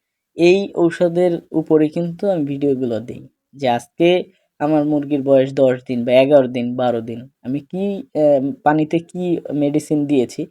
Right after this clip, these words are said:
এগুলোর বাইরে কিন্তু আমি কোনো মেডিসিন ইউজ করি না। চাইলে আপনারা আমার এই ভিডিওগুলো দেখতে পারেন এবং এই ভিডিওগুলো দেখে দেখে আপনারা শিখতে পারেন যে কত দিনের মাথায় কি ঔষধ দিলে সব থেকে ভালো কাজ করে।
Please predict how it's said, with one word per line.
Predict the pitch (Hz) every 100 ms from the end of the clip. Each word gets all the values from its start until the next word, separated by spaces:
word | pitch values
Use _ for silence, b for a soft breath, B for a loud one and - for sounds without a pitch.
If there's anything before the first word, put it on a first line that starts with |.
| _ _ _ _
এগুলোর | 170 196 208 - 175 196 226 220
বাইরে | 170 170 185
কিন্তু | 180 202 208
আমি | 208 208 202
কোনো | - 165 156
মেডিসিন | 143 143 151 165
ইউজ | 143 123 _
করি | 117 110
না। | 110 123 _ _ _ _ _ -
চাইলে | 151 156 180
আপনারা | 175 175 180 202
আমার | 180 160 156
এই | 147
ভিডিওগুলো | 156 165 170 175 180
দেখতে | 156 151 165
পারেন | 165 175 254 269
এবং | - 147 175 269 - _ _ _ -
এই | 123
ভিডিওগুলো | 131 156 185 185 185 208
দেখে | 151 165 165 190
দেখে | 196 202 233
আপনারা | 196 185 196 311 _ _
শিখতে | _ 226 214 - 160
পারেন | 131 123 131
যে | 151 156
কত | 160 165
দিনের | 160 160 165
মাথায় | 160 147 185 220
কি | - 185 160
ঔষধ | 139 147
দিলে | 139 151 226 277 _ _ _
সব | 185 180
থেকে | 170 147
ভালো | 120 110
কাজ | 101 - -
করে। | -